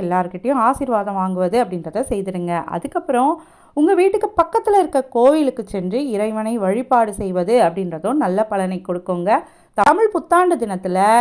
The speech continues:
இந்த மாதிரி செய்து வந்தீங்க அப்படின்னா, துரதிர்ஷ்டங்கள், தோஷங்கள் இதெல்லாம் நீங்கி அதிர்ஷ்டங்கள் ஏற்படுங்க. குடும்பத்துல மகிழ்ச்சியான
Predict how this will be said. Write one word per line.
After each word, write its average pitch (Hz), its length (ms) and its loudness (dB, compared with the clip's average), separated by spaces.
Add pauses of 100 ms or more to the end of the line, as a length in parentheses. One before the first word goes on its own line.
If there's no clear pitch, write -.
(200)
இந்த 202 140 -6 (100)
மாதிரி 226 220 0 (140)
செய்து 233 300 -2
வந்தீங்க 190 300 -4 (100)
அப்படின்னா, 170 340 -4 (200)
துரதிர்ஷ்டங்கள், 254 880 -2 (180)
தோஷங்கள் 254 560 -2 (120)
இதெல்லாம் 208 480 -2 (100)
நீங்கி 196 400 -4 (440)
அதிர்ஷ்டங்கள் 254 680 2 (100)
ஏற்படுங்க. 190 440 -2 (380)
குடும்பத்துல 415 460 0 (140)
மகிழ்ச்சியான 311 680 -2